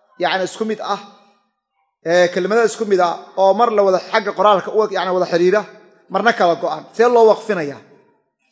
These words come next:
Yacni, wuu iskhilaafayaa marka qaabka loo waqfinayo. Waa isku qoraal,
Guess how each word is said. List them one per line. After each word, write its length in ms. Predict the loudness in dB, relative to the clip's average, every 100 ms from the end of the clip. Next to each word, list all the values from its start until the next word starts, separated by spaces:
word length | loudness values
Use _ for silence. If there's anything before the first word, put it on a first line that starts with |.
| _ _ _ _ _ _ _
Yacni, 220 | -4 0 0
wuu 80 |
iskhilaafayaa 520 | 0 2 4 4 2 2
marka 240 | 0 -2 -4
qaabka 240 | -2 -2 -2
loo 140 | 0 0
waqfinayo. 420 | -2 -6 -6 -4
Waa 120 | -2
isku 160 | -2 0
qoraal, 320 | 4 4 4